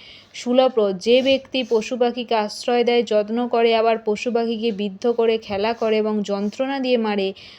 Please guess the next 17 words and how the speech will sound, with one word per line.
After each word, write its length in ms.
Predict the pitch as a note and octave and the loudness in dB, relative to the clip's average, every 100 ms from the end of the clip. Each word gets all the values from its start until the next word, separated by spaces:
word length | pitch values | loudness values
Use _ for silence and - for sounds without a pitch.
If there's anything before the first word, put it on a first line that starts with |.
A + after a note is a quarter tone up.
| _ | _
তাকে 320 | G#3 G#3 A#3+ | 0 2 2
এখানে 240 | A3+ A3+ | 2 -2
আসতে 440 | G#3+ G3 - - G#3 | -2 -4 -4 -4 -2
হয়। 160 | F#3 - | -2 -2
এই 240 | G3 A#3+ | 2 2
নরকে 440 | B3 B3 A#3+ A#3+ A#3 | 0 0 -2 -2 -4
ক্ষুধা 400 | - A3 A3+ A3+ | -4 -2 0 0
তৃষ্ণায় 520 | A3 G#3+ - A3+ A3+ | -4 -8 -4 -4 -4
পীড়িত 440 | A3 G#3+ A3+ A3+ | -4 -4 -2 -2
সেই 260 | G#3+ A#3 A3+ | 0 0 0
পাপীকে 580 | A3 G3+ G3+ G#3+ A3+ G#3+ | -2 -4 -4 -4 0 0
বক 320 | F3+ G#3 A3 | 2 0 0
শকুনরা 540 | - B3+ C4 C4 A3+ G#3+ | -4 -6 -4 -4 0 -2
ছিঁড়ে 320 | - G#3+ G#3+ | -2 -2 -2
ছিঁড়ে 240 | A3 G#3 | 0 -2
খেতে 280 | G#3 G3 G3 | -4 -8 -8
থাকে। 380 | F#3+ F3 F3 | -8 -10 -12